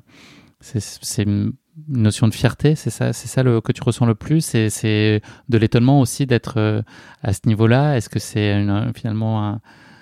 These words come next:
un, un, un point de vue un peu plus global sur, euh, ton parcours de vie ? Est-ce que ce, ce, ce, cette réussite là sur la course, euh,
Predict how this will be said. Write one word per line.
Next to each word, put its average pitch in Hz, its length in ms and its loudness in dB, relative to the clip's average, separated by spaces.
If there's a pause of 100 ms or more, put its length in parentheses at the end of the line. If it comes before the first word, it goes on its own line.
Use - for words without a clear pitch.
(220)
un, 104 160 -6 (180)
un, 139 480 -8
un 110 100 -2
point 113 160 2
de 107 60 2
vue 113 80 4
un 107 40 4
peu - 120 -4
plus - 120 -6
global 117 440 4
sur, 117 180 -4
euh, 107 460 2 (240)
ton 120 100 4
parcours 120 320 2
de 113 100 4
vie ? 120 240 2
Est-ce 120 160 2
que 113 120 -2
ce, 110 320 -4
ce, - 240 -10
ce, 110 320 -6
cette - 200 -6
réussite 120 480 0
là 120 80 2
sur 113 160 -2
la 107 120 -2
course, - 340 -4
euh, 110 140 0